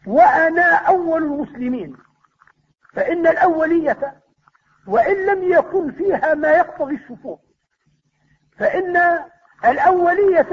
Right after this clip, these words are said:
بذاتها فيها شيء يشعر بمعنى التقديم، والنبي صلى الله عليه وسلم مفطور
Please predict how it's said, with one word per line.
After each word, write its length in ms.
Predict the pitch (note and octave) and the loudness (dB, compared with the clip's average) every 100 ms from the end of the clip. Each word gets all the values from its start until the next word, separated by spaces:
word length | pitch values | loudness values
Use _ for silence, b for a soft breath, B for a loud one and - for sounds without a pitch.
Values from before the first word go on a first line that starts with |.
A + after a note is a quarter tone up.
| E4 | -4
بذاتها 760 | D4 E4 F4 E4 B3 E4 D#4+ - _ | -2 2 2 2 -2 -2 -4 -8 _
فيها 420 | E4 E4+ - D#4 | -4 -2 -2 -4
شيء 580 | - F#4 F#4 D#4 E4+ D4+ b b - | -4 -2 -2 -2 -8 -10 b b -4
يشعر 440 | D4 - C4 D4+ | -2 -2 -6 -8
بمعنى 400 | D4+ C#4 D#4+ C4 | -8 -4 -4 -4
التقديم، 720 | A3+ - - C#4 A3 C3+ - _ _ _ _ _ _ _ _ _ _ F#3 | -6 -8 -8 -8 -8 -12 -20 _ _ _ _ _ _ _ _ _ _ -6
والنبي 560 | A3 A3 G#3+ F4+ D4+ - | -4 -4 0 0 0 -2
صلى 200 | D4 C#4 | 0 2
الله 380 | C#4+ E4+ - A#3+ | 4 4 4 0
عليه 360 | C4+ E4+ A#3 | -2 -2 -6
وسلم 580 | C4+ - E4 D4+ D4 C#4+ | -6 -2 0 2 0 -2
مفطور 720 | C4 - E4 F4+ F4 E4 | -8 -8 -4 -2 0 -2